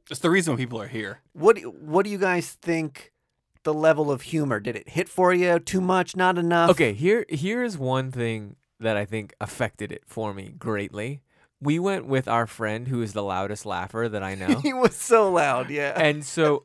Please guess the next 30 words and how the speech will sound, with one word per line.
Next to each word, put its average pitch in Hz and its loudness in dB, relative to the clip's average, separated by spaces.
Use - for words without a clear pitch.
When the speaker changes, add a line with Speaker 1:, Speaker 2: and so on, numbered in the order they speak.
Speaker 3:
it, 175 4
the 156 4
movie 185 2
felt - 0
funnier 139 -6
than 139 0
Speaker 1:
'Cause 139 2
Speaker 3:
it 127 -2
Speaker 1:
you're 120 0
next 123 0
to 131 -2
a 117 0
good 117 -2
laugher? 123 0
Speaker 3:
Because 160 2
I 143 6
was 135 -2
next 135 -2
to 131 -2
a 120 -2
great 117 -2
laugher. 107 -4
Speaker 1:
I 113 -10
get 98 -12
that. 92 -12
Speaker 3:
And 139 0
I 147 4
feel 170 0
like 135 0
I 135 0